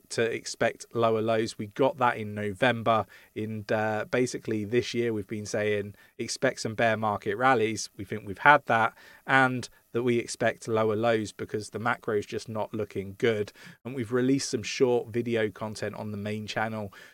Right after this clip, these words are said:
sort of, you know, discussing that. We also highlighted the fact that we believe the Fed absolutely screwed up in the last interest rate hike that they had. It wasn't severe enough.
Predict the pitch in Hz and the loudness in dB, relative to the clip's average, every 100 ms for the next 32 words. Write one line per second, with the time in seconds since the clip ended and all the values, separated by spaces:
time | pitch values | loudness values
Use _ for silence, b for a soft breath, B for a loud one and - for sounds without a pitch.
0 | B 139 135 107 - 127 110 120 - 127 | B 2 2 0 -4 -4 -2 -2 0 -2
1 | - 117 95 98 135 170 - 135 110 - | -2 -4 -2 0 2 2 4 2 2 2
2 | 131 127 127 117 117 - 120 120 120 110 | 2 4 2 0 -4 -2 -4 -2 -6 -6
3 | - 117 120 117 - 101 131 117 - B | -6 -4 -2 -2 -6 -6 0 -2 -2 B
4 | B - 143 - - 123 127 113 104 - | B -4 -2 -2 -2 0 0 -2 -6 -6
5 | 131 123 113 123 127 - 104 110 110 110 | 0 0 2 4 2 2 -6 -2 2 2
6 | 104 - 123 117 104 - - 113 104 - | 0 -4 -8 -4 -4 -4 -8 -2 -2 -2
7 | - 104 104 - - B B - 110 107 | -6 -2 -2 -4 -20 B B -8 -2 0
8 | 101 110 107 - 104 120 123 123 123 113 | 0 -2 -2 -2 -4 0 0 -2 -6 -6
9 | 107 107 101 98 107 120 | 0 0 0 0 0 0